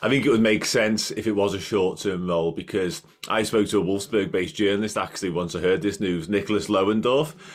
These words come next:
and he said that he spoke to Jörg earlier on this year when he left Wolfsburg, and he sort of imitated that he was retiring,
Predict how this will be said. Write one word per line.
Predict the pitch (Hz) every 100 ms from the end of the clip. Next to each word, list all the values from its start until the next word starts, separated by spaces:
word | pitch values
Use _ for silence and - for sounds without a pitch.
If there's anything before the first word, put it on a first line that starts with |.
| - -
and | 110
he | 117
said | 107 107
that | 104
he | 110 110
spoke | - 117 120 131 -
to | - 120 104
Jörg | 85 104 95 87 85
earlier | 92 92 90
on | 87
this | 82 101
year | 110
when | 101 90
he | 85
left | 98 113 -
Wolfsburg, | 107 87 - 92 80 101
and | 110
he | 127
sort | - 127 113
of |
imitated | 110 104 98 104 98 104 82
that | 98 95 - -
he | - 104
was | 104
retiring, | 101 - 113 113 123 165